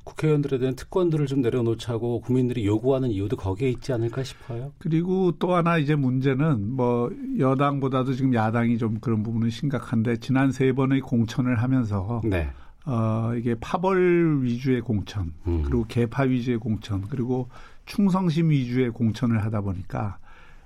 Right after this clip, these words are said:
Speaker 2: 어, 이게 그 국회의원의 그 정치적 능력이나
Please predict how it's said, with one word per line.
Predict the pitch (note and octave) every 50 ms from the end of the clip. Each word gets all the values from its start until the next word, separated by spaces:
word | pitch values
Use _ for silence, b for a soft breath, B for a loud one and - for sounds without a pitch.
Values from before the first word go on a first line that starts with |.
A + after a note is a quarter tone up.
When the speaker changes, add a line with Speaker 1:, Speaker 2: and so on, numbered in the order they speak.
| - -
Speaker 2:
어, | B2+ A2+ A2+ A2 A2 A2+ A2 A2 A2 A2 G#2+ G#2+ A2 A2+ A#2 B2+
이게 | D3 C#3 C3 C#3+ C3+ C3 C3 B2+ B2 A2+ -
그 | - B2+ A#2+ A#2+ A2+
국회의원의 | - - C#3+ - - D3+ D3+ D3 D3 D3 C#3+ C#3+ C#3 C#3 C#3 C3+ C#3 C3+ C3 C3+ C#3 C#3 C#3 C3+ C3
그 | C3 - B2+ A2+
정치적 | A#2 - A#2+ A#2 A2+ - - C#3+ C3+
능력이나 | C3 A#2+ A#2+ B2 B2 B2+ B2 A#2 A#2 A#2 A#2 A#2 A#2 A2+ A2+